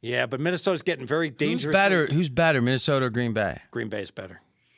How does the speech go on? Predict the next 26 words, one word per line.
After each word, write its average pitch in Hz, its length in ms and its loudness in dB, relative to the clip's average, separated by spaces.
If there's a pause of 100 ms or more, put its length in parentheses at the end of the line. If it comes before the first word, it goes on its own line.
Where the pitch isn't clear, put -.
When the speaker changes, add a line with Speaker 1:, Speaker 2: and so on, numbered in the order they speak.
(960)
Speaker 2:
<sighs> 82 520 -8
Speaker 1:
Green 110 160 -6
Bay's 117 240 -2
better. 123 220 -4
And, 131 380 -4
uh, 160 100 0
I, 147 100 0
that's 160 420 -2
an 160 80 -2
easy 143 200 -2
one. 107 240 -6
Here's 127 220 -4
why. 117 240 -2 (460)
Next 131 280 -4
year's 143 180 -2
season 135 280 -4
win 135 140 -2
number, 160 320 -4 (120)
I'll 117 80 -4
bet 135 240 -2
you 131 80 0
anything 131 240 -4
Green 127 220 -4
Bay's 127 240 -2
season 123 280 -4
win. 135 260 -4